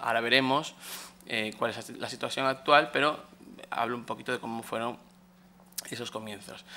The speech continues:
Para que os ha-, hagáis una idea, en el año dos mil siete a mí se me encarga por el director de Expansión crear un canal jurídico en Expansión,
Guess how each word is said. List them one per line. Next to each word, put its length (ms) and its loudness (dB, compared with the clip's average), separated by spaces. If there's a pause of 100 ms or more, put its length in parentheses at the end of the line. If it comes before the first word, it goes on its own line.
(220)
Para 140 4
que 120 0
os 200 -4
ha-, 360 -2
hagáis 300 2
una 160 0
idea, 240 6
en 60 2
el 80 -2
año 200 0
dos 140 -2
mil 220 0
siete 540 8
a 60 -4
mí 120 -2
se 100 0
me 100 -2
encarga 440 8
por 120 2
el 160 0
director 380 -2
de 260 4
Expansión 520 0 (380)
crear 240 8
un 100 6
canal 240 6
jurídico 460 4
en 60 -2
Expansión, 680 0